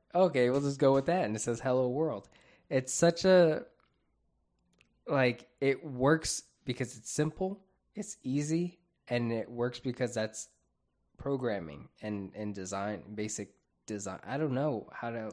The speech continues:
describe it, but it's, to me, it seems like a, a, sh-, a stroke of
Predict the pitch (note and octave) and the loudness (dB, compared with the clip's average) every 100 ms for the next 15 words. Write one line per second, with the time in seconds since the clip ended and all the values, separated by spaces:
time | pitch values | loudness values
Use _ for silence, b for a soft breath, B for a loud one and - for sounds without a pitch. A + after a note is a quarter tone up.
0 | - A#2 A2+ - B2+ C3+ G#2+ G2+ F#2+ b | -12 -16 -12 -6 -2 -2 -4 -8 -10 b
1 | b b b b _ B2 - - - C3+ | b b b b _ -10 -8 -14 -6 0
2 | B2+ D#3 F3+ C3 A2 A2 _ _ _ _ | 4 6 6 4 0 -6 _ _ _ _
3 | _ _ _ - A#2 - C3 A#2 A2 G#2+ | _ _ _ -8 -6 0 0 0 -2 -2
4 | G#2+ - A2 - - - - A#2 - - | -6 -4 -8 -6 -8 -12 -8 -8 -4 2
5 | C#3 C3+ A2+ | 2 2 -4